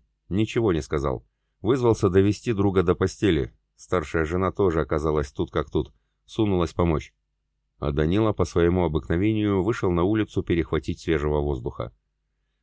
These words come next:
Ветер разогнал тучи и приятно холодил кожу. Молодцов, подставив лицо ветру, пожевывал лепешку и смотрел на звезды.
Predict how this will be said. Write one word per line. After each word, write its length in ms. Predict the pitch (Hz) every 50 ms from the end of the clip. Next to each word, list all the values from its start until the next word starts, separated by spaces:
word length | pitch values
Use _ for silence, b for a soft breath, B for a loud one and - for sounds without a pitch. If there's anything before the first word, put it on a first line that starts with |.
| _ -
Ветер 400 | 76 85 113 131 - - 120 107
разогнал 500 | 110 113 101 113 104 101 110 107 107 95
тучи 300 | - 131 131 - - 123
и 180 | - - 104
приятно 460 | - - 90 92 104 110 110 - 92
холодил 420 | - - 92 85 85 76 82 80 76
кожу. 320 | - 80 69 62 64 58 - _ _ _ _ _ _ _ _ _ _
Молодцов, 640 | - 69 73 76 76 73 - - 107 107 104 - -
подставив 560 | - 78 76 - - - 82 80 80 76 -
лицо 280 | 85 76 - - 82 78
ветру, 440 | 78 92 101 - 110 104 101 - - _ _ _ _ _ _
пожевывал 640 | - 95 90 87 120 139 139 135 123 120 117 113 104
лепешку 640 | 95 95 - - 117 123 120 - - 113 101 - - _ _ -
и 100 | 110 120
смотрел 420 | - 110 85 78 - 85 85 80
на 120 | 80 78
звезды. 440 | 69 69 71 69 64 57 60 60 58